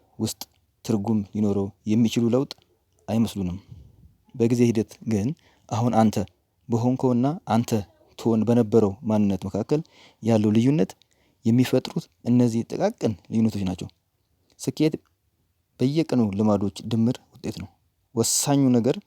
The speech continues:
ልማዶችህ ወደ ስኬት የሚወስዱ ናቸው ወይስ አይደሉምን የሚለው ነው። ስለሆነም አብዝተህ መጨነቅ ያለብህ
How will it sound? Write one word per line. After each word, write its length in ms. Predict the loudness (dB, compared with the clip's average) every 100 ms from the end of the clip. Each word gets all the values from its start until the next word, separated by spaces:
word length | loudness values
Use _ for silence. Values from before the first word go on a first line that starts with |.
| _ _ _
ልማዶችህ 580 | -2 0 0 -2 -2 -4 -4 _ _
ወደ 140 | -6 -4
ስኬት 340 | -6 -6 -6 -6 -2
የሚወስዱ 400 | 2 4 2 0
ናቸው 320 | 0 2 4 4
ወይስ 240 | 4 0 -6 -12 _ _ _
አይደሉምን 520 | -2 0 0 0 0 -2 -6 _ -6
የሚለው 340 | -4 -2 -4
ነው። 120 | -6 -10 _ _ _ _ _
ስለሆነም 440 | -2 0 2 0 -2 _ _ _ _ _ _ _ _ _ _ _ _ _
አብዝተህ 460 | 0 0 -4 -2 -4 -4 _ _
መጨነቅ 420 | -6 -4 -4 -4 -4
ያለብህ 400 | -4 -4 -4